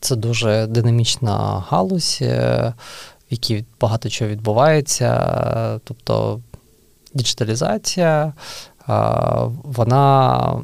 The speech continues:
ну, має якісь проривні успіхи. От, е, цей штучний інтелект зараз розпочався, так? Е, хоча він тільки зараз, е, почав бути таким хайповим, але його насправді вже запроваджують, е, у врядуванні,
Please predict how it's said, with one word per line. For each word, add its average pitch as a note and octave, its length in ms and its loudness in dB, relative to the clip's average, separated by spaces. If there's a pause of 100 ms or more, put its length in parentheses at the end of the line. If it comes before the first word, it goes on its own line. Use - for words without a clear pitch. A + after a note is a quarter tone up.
(120)
ну, G#2+ 340 -2
має B2 500 2
якісь B2 200 -8
проривні C#3 440 6
успіхи. - 480 2
От, - 420 -10
е, A2 300 -4
цей A#2+ 180 -14
штучний C3+ 400 -2
інтелект G#2 440 -2
зараз G#2+ 200 -6
розпочався, G#2 680 -6
так? A#2 400 -4 (520)
Е, G#2+ 300 4
хоча B2+ 520 4 (240)
він C3+ 200 4
тільки B2+ 220 0
зараз, B2 580 2
е, A#2+ 360 0
почав A#2+ 360 -2 (160)
бути C3+ 180 -4
таким A#2 420 0
хайповим, A2+ 800 2
але A2 380 0
його B2 140 0
насправді F#3 480 2
вже B2 160 2
запроваджують, B2 1040 0
е, A2+ 180 2
у G3 160 -2
врядуванні, A2+ 800 4